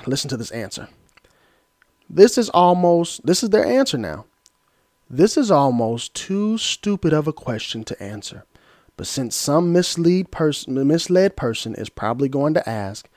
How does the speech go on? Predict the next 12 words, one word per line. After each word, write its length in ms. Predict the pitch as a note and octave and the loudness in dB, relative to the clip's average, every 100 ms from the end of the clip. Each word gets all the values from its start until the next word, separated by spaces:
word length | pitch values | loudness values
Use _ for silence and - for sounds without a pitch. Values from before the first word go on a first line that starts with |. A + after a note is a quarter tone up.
| _ _ _ - | _ _ _ -2
even 300 | C#3 E3 E3 | 0 2 4
though 160 | D#3 | 4
it 120 | C#3+ | 4
isn't 300 | C#3+ D3 D#3 | 2 2 0
frequently 500 | - - G#3 E3+ C3 - | -2 -2 0 0 -2 -4
asked, 460 | G2 F#2 F#2+ - _ - | -6 -6 -8 -12 _ -10
we'll 160 | A2+ - | -8 -8
answer 380 | G#2 A#2+ B2+ D3+ - | -8 -8 -6 -6 -4
it 160 | B2+ | -6
in 240 | - A#2 G#2 | -6 -10 -6
this 180 | G#2 | -8
section. 540 | - - A2 - - | -6 -4 -6 -6 -14